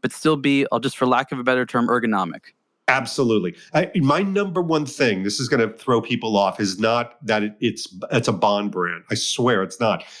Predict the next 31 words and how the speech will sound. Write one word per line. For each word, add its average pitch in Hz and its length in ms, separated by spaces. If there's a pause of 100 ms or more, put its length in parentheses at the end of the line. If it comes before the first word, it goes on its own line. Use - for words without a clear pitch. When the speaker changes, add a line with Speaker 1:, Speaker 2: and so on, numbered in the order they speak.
(120)
Speaker 2:
It's 139 220 (140)
what's, 175 340
what 127 140
we 139 100
call 131 220
the 110 100
hand. 107 580
What, 151 240
what 190 100
is - 140
the, 208 200
what 160 140
does 202 100
the - 60
fabric 143 420
feel 120 220
like? 92 320
I, 160 260 (380)
I've, 120 300 (300)
<laughs> - 400
this 139 120
is 113 180
too - 180
much 101 200
information 95 540
for 107 100
you 101 240
and 98 80
your 90 120
crew, 95 300
but, 95 220